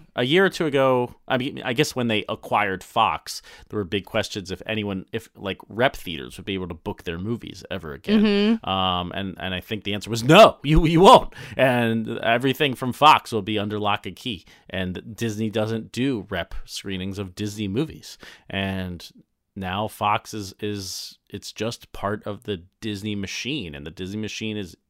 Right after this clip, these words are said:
Speaker 1: is bad, unfortunately, for, at least for art, as the way you're talking about. Um, yeah,
Speaker 2: Yeah,
Speaker 1: that
Speaker 2: I mean,
Speaker 1: sucks,
Speaker 2: they
Speaker 1: but maybe
Speaker 2: had
Speaker 1: people
Speaker 2: West
Speaker 1: should
Speaker 2: Side
Speaker 1: see this
Speaker 2: Story,
Speaker 1: movie.
Speaker 2: like,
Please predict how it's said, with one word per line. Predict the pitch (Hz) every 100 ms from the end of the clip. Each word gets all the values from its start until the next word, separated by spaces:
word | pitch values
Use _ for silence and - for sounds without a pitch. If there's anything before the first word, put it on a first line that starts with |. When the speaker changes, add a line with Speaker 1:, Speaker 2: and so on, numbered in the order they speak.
| -
Speaker 1:
is | 87
bad, | - 98 160 - - - -
unfortunately, | - 80 - 76 - - 60 -
for, | - 101 82 -
at | 95 92
least | 107
for | - 101 -
art, | 110 -
as | - 78 -
the | 82
way | 80
you're | 78 98
talking | - - -
about. | - - - - - - -
Um, | 71 69 67 65 65 64 - _ _ _ _ _ -
yeah, | - 523 523
Speaker 2:
Yeah, | 381 208
Speaker 1:
that | 180
Speaker 2:
I | 302
mean, | 359
Speaker 1:
sucks, | -
Speaker 2:
they | 370 359
Speaker 1:
but |
maybe | - -
Speaker 2:
had | 427
Speaker 1:
people | 415
Speaker 2:
West | 359 381
Speaker 1:
should | 415
Speaker 2:
Side | 415
Speaker 1:
see | -
this |
Speaker 2:
Story, | - 294 392 403 370
Speaker 1:
movie. |
Speaker 2:
like, | 339 294